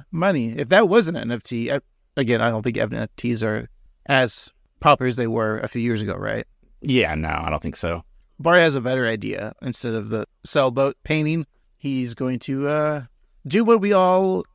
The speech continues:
Speaker 1: want Bart to see, and he's moody. We talked about last week. All we want is Bart mooning people,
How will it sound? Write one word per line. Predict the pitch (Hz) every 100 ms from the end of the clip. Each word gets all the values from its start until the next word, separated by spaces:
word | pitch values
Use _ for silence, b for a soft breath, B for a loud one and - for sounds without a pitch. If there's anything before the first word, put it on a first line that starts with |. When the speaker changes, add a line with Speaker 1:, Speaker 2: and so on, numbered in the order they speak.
| _
Speaker 1:
want | 175 180 180
Bart | 180 175
to | 165
see, | - 208 123 113
and | 127 135
he's | 196 185 208
moody. | 254 269 135 104
We | 156
talked | 220 220
about | 226 226
last | 240 226 131
week. | 110
All | 165
we | 180
want | 190 185
is | 135
Bart | 160 160 151
mooning | 139 143 147
people, | 165 170 190 202